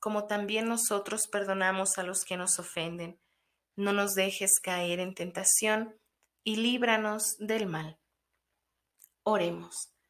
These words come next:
Señor Dios Todopoderoso,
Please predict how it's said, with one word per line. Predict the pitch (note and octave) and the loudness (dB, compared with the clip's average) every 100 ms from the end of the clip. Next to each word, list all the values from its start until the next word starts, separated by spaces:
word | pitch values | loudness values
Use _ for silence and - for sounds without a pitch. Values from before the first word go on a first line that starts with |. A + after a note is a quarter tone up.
| _ _ _ - - - _ _ _ _ | _ _ _ -20 -20 -20 _ _ _ _
Señor | - D#4 D4+ D#4 D#4 | 8 10 12 12 10
Dios | E4 D#4+ D#4+ | 8 6 8
Todopoderoso, | D4 C#4+ C#4+ G#3+ G3 F#3+ F#3+ - G#3+ | 10 10 6 4 4 4 2 0 -2